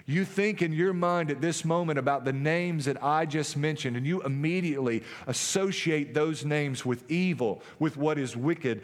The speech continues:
with what is hellish. And we would agree universally that there's a hot corner in hell for people who commit such crimes.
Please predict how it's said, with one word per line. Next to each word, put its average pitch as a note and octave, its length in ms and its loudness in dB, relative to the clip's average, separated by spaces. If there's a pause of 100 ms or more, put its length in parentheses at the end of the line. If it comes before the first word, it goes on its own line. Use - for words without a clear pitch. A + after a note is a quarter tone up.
(140)
with D#3+ 200 0
what D3 180 2
is B2 200 -2
hellish. D#3+ 500 0 (180)
And D#3+ 200 2
we G3 160 2
would G#3+ 120 2
agree G3+ 320 2
universally F#3+ 1040 2 (220)
that D#3+ 160 0
there's F3 200 2
a D3 140 2
hot F#3+ 400 0
corner F#3 380 2
in E3+ 180 0
hell C#3+ 400 2
for B2 140 -4
people B2 420 -2
who C3 140 -4
commit A#2+ 360 -4
such - 320 -4
crimes. F2+ 680 -6